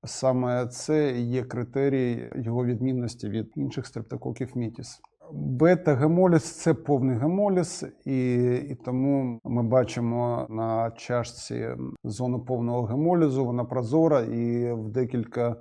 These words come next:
разів більше, ніж колонія. Бета-гемоліз, е,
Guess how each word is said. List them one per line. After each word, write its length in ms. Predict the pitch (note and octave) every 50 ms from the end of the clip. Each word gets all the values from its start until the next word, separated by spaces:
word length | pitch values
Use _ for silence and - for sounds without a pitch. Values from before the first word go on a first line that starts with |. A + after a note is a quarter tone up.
| - _ -
разів 460 | - A2 A#2+ B2 A#2+ A2+ C3 B2 A2+
більше, 440 | G#2+ A2 C3+ C#3 C3+ A#2+ - - G#2
ніж 280 | - A2 A#2 A#2 A2+ -
колонія. 840 | - - B2+ B2+ B2+ B2 A#2 A2+ A#2+ B2+ C3+ C3+ - - - - - _ - -
Бета-гемоліз, 1160 | - - - E3 D3+ - D3+ A#2 C#3 C#3 C#3+ D3+ D#3 D#3 C#3+ C3+ A2 - - - - - -
е, 120 | - B2+